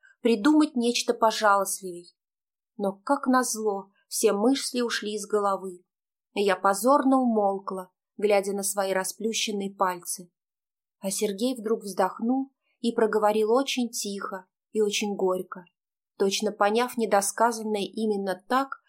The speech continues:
как его нужно было понять, не осуждая и не презирая меня. «Бедная вы, бедная».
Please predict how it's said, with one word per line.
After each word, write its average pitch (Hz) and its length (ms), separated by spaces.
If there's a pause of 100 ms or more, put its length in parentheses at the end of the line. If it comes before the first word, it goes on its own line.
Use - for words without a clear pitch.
(160)
как 220 220
его 220 220
нужно 254 380
было 196 240
понять, 185 600 (380)
не 247 140
осуждая 202 920
и 220 120
не 220 100
презирая 202 640
меня. 180 420 (800)
«Бедная 254 580
вы, 226 140
бедная». 180 680